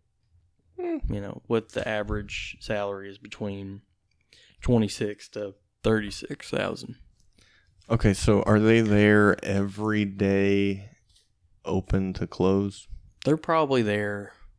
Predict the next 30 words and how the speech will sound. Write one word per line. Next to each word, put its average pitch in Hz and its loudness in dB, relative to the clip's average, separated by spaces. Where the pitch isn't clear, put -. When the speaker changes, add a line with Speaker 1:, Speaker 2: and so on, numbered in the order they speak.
Speaker 2:
Are 127 -2
we 123 -2
talking 127 -2
about, 107 -6
well, 131 0
this 151 -4
is 107 -8
just 101 -14
general 107 -2
salary. 113 -6
It - 0
wasn't 120 0
like 95 -6
a - -18
school 113 -2
janitor. 101 -12
I 117 -8
probably 120 -6
should - -10
have 104 -12
put - -14
that 101 -6
in 98 -20
there. 101 -20
Let 110 -10
me 98 -12
try 98 -10
that 101 -16
real 107 -14
quick. - -16